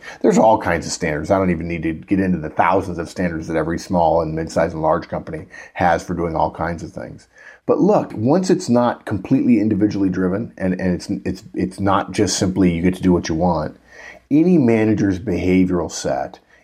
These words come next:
is a fair game for the organization to encourage, proscribe, and even to mandate.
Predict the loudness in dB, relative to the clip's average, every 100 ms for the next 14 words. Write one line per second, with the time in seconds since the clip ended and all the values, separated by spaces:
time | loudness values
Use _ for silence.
0 | 0 2 2 2 2 4 4 2 2 0
1 | -4 -2 0 2 0 -2 -2 -2 -6 -8
2 | -2 0 2 0 -4 _ -2 -2 2 4
3 | 6 6 2 -2 -12 _ -20 -20 -20 -6
4 | 0 0 0 0 0 2 0 -4 -4 0
5 | 2 2 0 0 2 2 2 -2 -6 -14